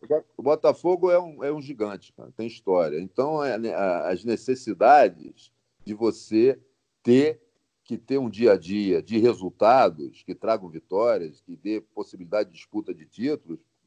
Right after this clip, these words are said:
pra, consentâneo com a história do clube, entende? E, mas tem um fator que é condicionante a isso, que é, né, a saúde financeira e econômica. Então, o que eu tenho passado, é, não dá pra você contratar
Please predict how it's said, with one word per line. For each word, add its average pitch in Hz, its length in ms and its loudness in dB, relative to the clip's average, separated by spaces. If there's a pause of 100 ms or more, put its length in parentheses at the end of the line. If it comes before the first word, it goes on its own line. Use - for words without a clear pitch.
(160)
pra, 117 160 0 (420)
consentâneo 147 840 -2
com 170 160 -8
a 180 160 -4
história 156 500 0
do 208 80 -6
clube, 113 480 -2 (440)
entende? 95 500 -10 (260)
E, 151 120 0
mas 165 260 4
tem 165 220 4
um 190 60 0
fator 170 520 4
que 165 160 0
é 175 100 2
condicionante 156 800 -6
a 123 60 0
isso, 147 280 -8
que 143 140 -4
é, 165 280 -2 (160)
né, 113 200 -10 (240)
a 101 80 -6
saúde 117 440 -2
financeira 131 520 -2
e - 20 0
econômica. 98 720 -6 (680)
Então, 143 440 6 (280)
o 95 100 -8
que - 80 -2
eu 127 80 10
tenho 120 280 8
passado, 92 920 6
é, 80 600 -6 (100)
não 110 240 -4
dá 135 240 6
pra 139 160 0
você 117 280 -6
contratar 104 880 -6